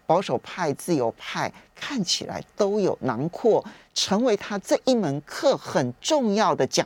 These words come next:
师的阵容。你就可以想象这本书在形成的过程当中，它是一个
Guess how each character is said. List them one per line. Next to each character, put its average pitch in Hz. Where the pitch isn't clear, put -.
师 -
的 147
阵 202
容。 120
你 156
就 226
可 220
以 196
想 170
象 175
这 247
本 143
书 165
在 147
形 196
成 240
的 180
过 240
程 127
当 123
中， 123
它 156
是 151
一 131
个 117